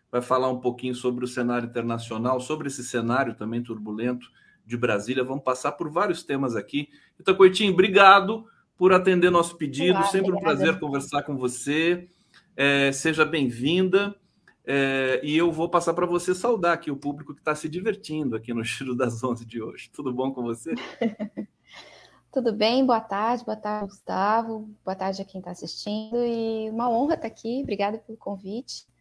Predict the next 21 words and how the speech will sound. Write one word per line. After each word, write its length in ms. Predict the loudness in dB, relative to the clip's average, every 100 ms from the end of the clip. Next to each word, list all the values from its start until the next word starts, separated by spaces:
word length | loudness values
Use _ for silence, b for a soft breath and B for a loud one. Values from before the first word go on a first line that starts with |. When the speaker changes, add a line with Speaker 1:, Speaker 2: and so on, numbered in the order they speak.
| _ _ _
Speaker 2:
Espero 360 | -20 2 4 6
não 120 | 4
falar 240 | 2 2 2
besteira 420 | 0 -2 -2 -2
demais, 760 | -2 -2 -2 -2 -4 -6 -16 _ -10
mas 140 | -10
se 80 | -8
eu 40 |
falar 240 | -6 -4 -4
muita 220 | -4 -4
besteira, 420 | -4 -2 0 0
o 40 |
pessoal 420 | -2 -4 0 2 2
ajuda 380 | 2 -2 0
ali 160 | 0 -2
no 160 | -4 -2
chat 400 | 0 0 -4 -6
e 80 |
a 40 | -6
gente 300 | -6 -10 -6
vai, 340 | -2 0 -2